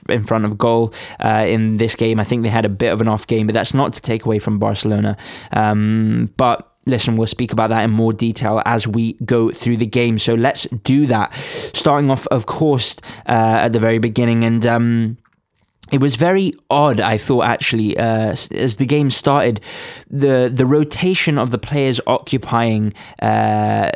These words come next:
their positions in the three five two formation. I mean, the formation did change, uh, a little bit over the course of the game sometimes,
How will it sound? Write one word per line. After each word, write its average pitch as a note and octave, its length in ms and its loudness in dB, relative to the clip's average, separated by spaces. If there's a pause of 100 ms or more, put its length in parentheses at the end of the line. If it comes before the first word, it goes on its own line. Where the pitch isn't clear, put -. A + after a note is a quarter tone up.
their A#2 200 0
positions A2 680 -2
in A2 300 2 (100)
the A2 100 0
three A#2+ 220 -2
five A2 280 0
two A#2+ 220 -2
formation. G#2+ 540 -2
I - 80 -2
mean, A2+ 300 0
the A#2+ 260 -2
formation E3 540 0
did C#3+ 240 0
change, C#3 540 0 (420)
uh, G#2+ 480 2 (160)
a B2 60 2
little B2 260 2
bit A#2+ 180 0
over A#2+ 200 2
the A#2 80 -2
course A#2 320 0
of A#2 40 -2
the A2+ 60 0
game A2+ 280 0
sometimes, A2+ 720 0